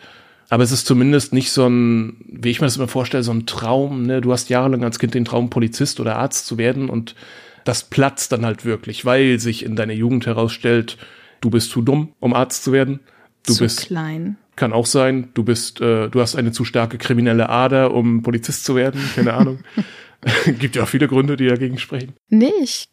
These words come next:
Speaker 2: kenn aber wirklich eine, die wollte unbedingt Polizistin werden, seit sie klein war und hat auch alles dafür getan. Und am Ende war es halt wirklich der Punkt, sie ist nicht genug gewachsen. Sie war, ich weiß nicht, ich glaub,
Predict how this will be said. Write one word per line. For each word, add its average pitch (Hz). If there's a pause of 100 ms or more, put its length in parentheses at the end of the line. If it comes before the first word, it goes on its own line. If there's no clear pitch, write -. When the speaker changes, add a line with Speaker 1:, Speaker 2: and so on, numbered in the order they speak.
Speaker 2:
kenn 285
aber 254
wirklich 294
eine, 208
die 202
wollte 226
unbedingt 247
Polizistin 214
werden, 240
seit 233
sie 254
klein 226
war 233
und 233
hat 233
auch -
alles 254
dafür 240
getan. 226 (480)
Und 233
am 240
Ende 247
war 240
es 233
halt 208
wirklich 226
der 233
Punkt, 226 (320)
sie 214
ist 247
nicht 262
genug 233
gewachsen. 233
Sie 196
war, 214
ich 220
weiß 226
nicht, 220
ich -
glaub, -